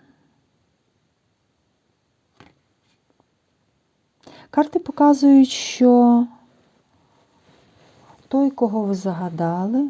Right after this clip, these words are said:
в своїх намірах, визнає вашу, ваш вплив, ваш си-, вашу силу і прекрасно розуміє, що ви праві,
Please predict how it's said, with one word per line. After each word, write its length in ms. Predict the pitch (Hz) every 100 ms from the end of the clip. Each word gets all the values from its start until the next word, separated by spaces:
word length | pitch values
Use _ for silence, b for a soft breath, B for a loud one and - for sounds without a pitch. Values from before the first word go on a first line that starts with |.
| 269
в 60 |
своїх 520 | - 208 202 190 -
намірах, 800 | 185 175 175 185 214 254 - - _ _ _ B B B B B B B
визнає 1200 | 190 202 196 185 196 185 170 185 202 233 262 277 - _ _ _ _ _ _ _ _ _ _ _ _ _ -
вашу, 960 | 185 196 196 180 - - 170 165 156 156 - _ -
ваш 300 | 196 202 -
вплив, 580 | - 202 190 220 226 180
ваш 280 | 175 165
си-, 800 | - - 185 190 196 185 180 175
вашу 380 | 165 170 165 165
силу 560 | - - 196 220 233 -
і 240 | 196 202 202 B B
прекрасно 640 | - 202 202 214 240 269 247
розуміє, 520 | 208 196 185 202 214
що 260 | - -
ви 160 | 165 185
праві, 600 | 190 185 185 175 147 -